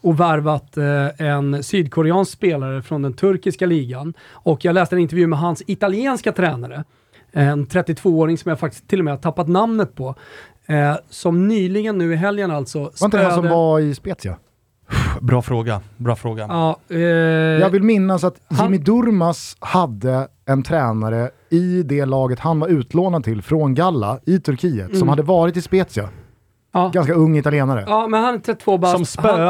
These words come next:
Speaker 1: Han
Speaker 3: Pirlo nu i
Speaker 1: Ja, med
Speaker 3: premiären, va?
Speaker 1: fyra noll.
Speaker 3: Så var det.
Speaker 1: Han fick frågan, eh, vad tror vi om Kim? Som, eh, nu gör succé på försäsongen med att rappa Ga-,
Speaker 2: Inga
Speaker 1: Ga-,
Speaker 2: uttalsproblem
Speaker 1: Ga-,
Speaker 2: där inte.
Speaker 1: Ga-, nej, Gangnam Style och, och så vidare. Ja, alltså,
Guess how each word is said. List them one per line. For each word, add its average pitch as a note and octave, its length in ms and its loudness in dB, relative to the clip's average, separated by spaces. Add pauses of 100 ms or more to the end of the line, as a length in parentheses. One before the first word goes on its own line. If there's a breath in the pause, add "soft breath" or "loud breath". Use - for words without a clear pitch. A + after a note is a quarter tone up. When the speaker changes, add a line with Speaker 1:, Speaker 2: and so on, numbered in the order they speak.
(120)
Speaker 1:
Han - 40 0
Speaker 3:
Pirlo G3 380 0
nu A2+ 160 2
i A2 40 2
Speaker 1:
Ja, - 40 -4
med - 80 0
Speaker 3:
premiären, F#3 320 2
va? - 60 0
Speaker 1:
fyra F3 260 2
noll. C3 300 -4 (420 soft breath)
Speaker 3:
Så - 180 -2
var D3 120 2
det. F#2 60 -2
Speaker 1:
Han A3 200 2
fick A3 160 -4
frågan, E3 540 2
eh, E3 240 -4
vad E3+ 140 -6
tror C4 220 -6
vi C#4 100 0
om A3 220 0
Kim? B2+ 400 -4 (480)
Som, D#3+ 300 0
eh, D3+ 240 0
nu D#3+ 220 0
gör D3 100 0
succé D3 380 -4
på B2 120 -8
försäsongen C3+ 600 -4
med C3+ 160 -4
att C#3 100 -4
rappa C#3 280 -6
Ga-, C#3 300 -4
Speaker 2:
Inga A2+ 120 0
Speaker 1:
Ga-, - 60 0
Speaker 2:
uttalsproblem E3 800 2
Speaker 1:
Ga-, D#3 40 4
Speaker 2:
där E3 80 2
inte. G#2 240 -4 (180)
Speaker 1:
Ga-, F3 340 0
nej, F3+ 480 0 (340 soft breath)
Gangnam E3 380 2
Style D#3 480 0
och, D3+ 200 -4
och D#3+ 140 0
så E3+ 80 -2
vidare. C#3 320 0 (520 loud breath)
Ja, G3 340 0
alltså, - 360 -10